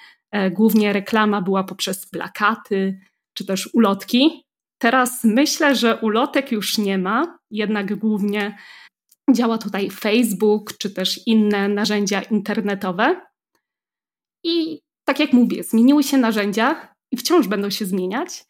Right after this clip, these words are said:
Jednak to, co najważniejsze, czyli ludzie, ich kreatywność, ich podejście do rozwiązywania problemów wciąż pozostanie najważniejsze. Myślę, że się ze mną zgodzicie, patrząc na wasze miny.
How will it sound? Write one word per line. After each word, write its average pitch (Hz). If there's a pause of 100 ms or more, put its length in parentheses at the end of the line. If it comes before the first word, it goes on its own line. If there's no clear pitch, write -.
(260)
Jednak 269
to, 277
co 277
najważniejsze, 214
czyli 190
ludzie, 220
ich 220
kreatywność, 220
ich 220
podejście 202
do 196
rozwiązywania 202
problemów 202 (640)
wciąż 277 (180)
pozostanie 196
najważniejsze. 185 (480)
Myślę, 214
że 220
się 240
ze 220
mną 220
zgodzicie, 202 (440)
patrząc 196
na 196
wasze 190
miny. 190